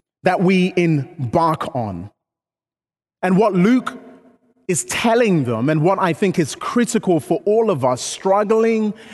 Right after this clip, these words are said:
but pushing forward toward Easter this weekend, is this important truth that whenever we are discouraged in our faith, whenever our hopes seem to be crucified,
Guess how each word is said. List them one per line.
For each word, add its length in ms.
but 380
pushing 540
forward 480
toward 260
Easter 560
this 240
weekend, 580
is 200
this 240
important 680
truth 300
that 180
whenever 420
we 240
are 140
discouraged 1040
in 240
our 300
faith, 580
whenever 300
our 240
hopes 580
seem 440
to 100
be 120
crucified, 1120